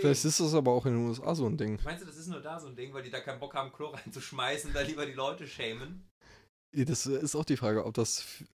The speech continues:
Speaker 1: ob das nur dafür ist, um die bloßzustellen.
Speaker 2: Naja, wahrsch-, also einen anderen Grund gibt's ja nicht, außer
Speaker 1: Ja,
Speaker 2: dass
Speaker 1: so,
Speaker 2: da dann
Speaker 1: dass
Speaker 2: so
Speaker 1: man weiß, ah,
Speaker 2: eine
Speaker 1: ich muss
Speaker 2: blaue Fahne hinterher
Speaker 1: ja, oder so
Speaker 2: ist.
Speaker 1: weiß, ah, okay, ich muss reinigen.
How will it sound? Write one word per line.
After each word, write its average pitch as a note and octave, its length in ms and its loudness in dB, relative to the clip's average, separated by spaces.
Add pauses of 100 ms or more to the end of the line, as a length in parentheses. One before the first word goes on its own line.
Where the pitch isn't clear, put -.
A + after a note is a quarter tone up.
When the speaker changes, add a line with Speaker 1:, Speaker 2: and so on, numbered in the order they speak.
(220)
Speaker 1:
ob A#2 120 0
das A#2+ 160 4
nur C3+ 140 4
dafür B2+ 500 6
ist, B2 100 -2
um B2+ 100 0
die A#2 60 2
bloßzustellen. G#2+ 720 -2 (840)
Speaker 2:
Naja, G#2+ 280 -10
wahrsch-, G2 240 -14
also G#2+ 220 -12 (600)
einen F#2+ 100 -20
anderen A2 280 -10
Grund A2+ 240 -12
gibt's C#3+ 200 -14
ja G#2 100 -8
nicht, G2+ 260 -14
außer A#2 200 -4
Speaker 1:
Ja, B2+ 80 8
Speaker 2:
dass B2+ 100 8
Speaker 1:
so, C#3 80 10
Speaker 2:
da C3+ 140 12
dann B2 80 6
Speaker 1:
dass C3 100 6
Speaker 2:
so D#3 60 6
Speaker 1:
man D3 120 10
weiß, D3+ 240 10
ah, C#3+ 120 10
Speaker 2:
eine C3+ 80 10
Speaker 1:
ich - 100 0
muss C#3+ 180 6
Speaker 2:
blaue B2+ 140 0
Fahne C#3 320 2
hinterher C3 280 0
Speaker 1:
ja, C#3 120 10
oder D#3+ 260 12
so E3 100 6
Speaker 2:
ist. - 40 6
Speaker 1:
weiß, D#3+ 140 10
ah, D#3+ 200 10
okay, C#3+ 200 8
ich B2+ 80 4
muss C#3 180 4
reinigen. C3+ 400 6